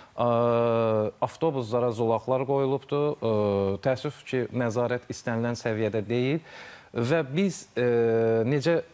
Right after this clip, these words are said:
təklif eləyək vətəndaşımıza ki, sən avtobusla gəl? Yəni, buna əsas məqam avtobusun birincisi, ə, sürücü, ə, o ictimai nəqliyyatın təhlükəsizliyi. Yəni, onu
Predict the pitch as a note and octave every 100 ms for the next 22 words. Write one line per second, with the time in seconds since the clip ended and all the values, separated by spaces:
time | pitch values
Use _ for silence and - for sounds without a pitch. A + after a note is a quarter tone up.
0 | - A#2+ G#2+ A2 A#2 A2+ G#2 A2 B2 A#2
1 | G#2+ G#2+ A#2 A2+ A#2+ D#3+ D3+ B2 B2+ A2+
2 | G#2 A2+ G2+ F#2 - E2+ F2 A#2+ C3 C3
3 | C3+ D#3 - B2+ C#3 B2+ G2 F2+ G#2+ C3+
4 | B2 - C#3 B2+ A2+ B2 - - - -
5 | - B2 B2 B2 A2+ - C3+ B2+ - A2+
6 | A2 G#2+ G#2+ G#2 - D3 B2+ A2 A#2+ A#2+
7 | - A2+ G#2+ G#2 - _ _ _ _ -
8 | B2+ A#2+ G#2+ - - C3 C3+ C3 A2+ A2+
9 | G#2+ B2+ - A#2 G#2+ - G2+ - F#2+ F#2+
10 | F2 D#2+ - _ - _ F#2+ G2+ G#2 G2
11 | - - - _ - A#2 A#2 A#2+